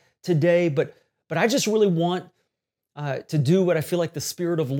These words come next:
of the Lord has pressed upon me, uh, to share some of these passages of Scripture that we're going to look at today. So I'm just gonna be obedient, and I hope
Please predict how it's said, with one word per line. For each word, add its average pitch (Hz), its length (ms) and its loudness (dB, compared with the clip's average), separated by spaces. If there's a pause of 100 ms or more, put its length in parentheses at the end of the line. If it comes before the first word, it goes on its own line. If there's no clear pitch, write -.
(180)
of 139 100 -6
the 139 80 0
Lord 156 240 2
has 135 160 -2
pressed 160 380 -4
upon 156 400 -4
me, 185 300 -4 (520)
uh, 127 180 -10
to 135 140 -8
share 165 340 2
some 160 220 -2
of 139 160 -4 (420)
these 147 600 -2
passages 165 500 -4
of 135 100 -4
Scripture 165 400 -6
that 151 120 -4
we're 147 120 -2
going 151 260 -2
to 147 100 -6
look 151 200 -2
at 156 200 -4
today. 143 420 -4 (500)
So 165 100 0
I'm 175 100 2
just 202 160 2
gonna 220 160 2
be 196 140 2
obedient, 185 640 2
and 147 140 -6
I 170 140 -4
hope 175 400 -2